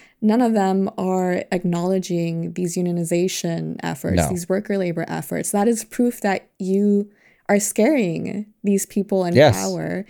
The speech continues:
Speaker 1: and you have to, you have to acknowledge that. You have to believe in your own power. And it's,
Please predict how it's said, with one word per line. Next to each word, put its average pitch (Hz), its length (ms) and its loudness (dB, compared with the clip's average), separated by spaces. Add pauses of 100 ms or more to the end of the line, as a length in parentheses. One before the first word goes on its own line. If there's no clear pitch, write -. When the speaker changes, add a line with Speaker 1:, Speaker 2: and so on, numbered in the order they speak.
(220)
Speaker 1:
and 202 180 2
you 196 120 2
have 196 300 -2
to, 190 480 2 (560)
you 202 120 0
have 190 140 2
to - 120 0
acknowledge 180 460 0
that. 165 220 -2
You 175 100 -2
have 175 240 -4
to - 80 -2
believe 175 580 -2
in 175 140 -2
your 170 160 -2
own 165 140 -4
power. 160 260 -4
And 170 220 0
it's, 175 260 -2